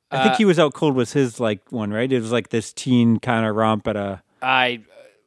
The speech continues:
Speaker 1: I feel like that's one I know him from.
Speaker 2: Uh, yeah, I, I, that's not showing up.
Speaker 1: Okay.
Speaker 2: Uh,
Speaker 1: Maybe
Speaker 2: his,
Speaker 1: it's the other
Speaker 2: his
Speaker 1: one.
Speaker 2: fifth, uh, his fifth highest, uh, rated or, like, popular movie on Letterboxd is, uh, a behind the scenes, uh,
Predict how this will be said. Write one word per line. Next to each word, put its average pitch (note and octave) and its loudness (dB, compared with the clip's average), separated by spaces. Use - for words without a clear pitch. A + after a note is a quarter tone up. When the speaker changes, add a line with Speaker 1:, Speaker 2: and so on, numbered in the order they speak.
Speaker 1:
I - -20
feel D3+ 0
like B2+ 2
that's A2+ 0
one A#2 -4
I G#2 -6
know G2 -8
him F#2 -14
from. G#2 -14
Speaker 2:
Uh, G#2+ -14
yeah, C3+ -6
I, B2+ -2
I, A2+ -20
that's C#3 -2
not C#3+ 0
showing A#2+ -8
up. A2 -6
Speaker 1:
Okay. - -12
Speaker 2:
Uh, A2+ -2
Speaker 1:
Maybe D3+ 2
Speaker 2:
his, E3+ 2
Speaker 1:
it's A#2+ -4
the A#2 -8
other G2 -8
Speaker 2:
his G2+ -2
Speaker 1:
one. G2 -12
Speaker 2:
fifth, - -4
uh, C#3+ 2
his C#3+ -14
fifth - -8
highest, D3+ -2
uh, C3 -2
rated C3 -6
or, C3+ -4
like, A#2+ -8
popular D#3 0
movie C#3+ -2
on C3 -4
Letterboxd C#3 0
is, C#3+ -4
uh, B2 0
a A#2 -8
behind B2 -4
the A2+ -10
scenes, A2+ -8
uh, G2 0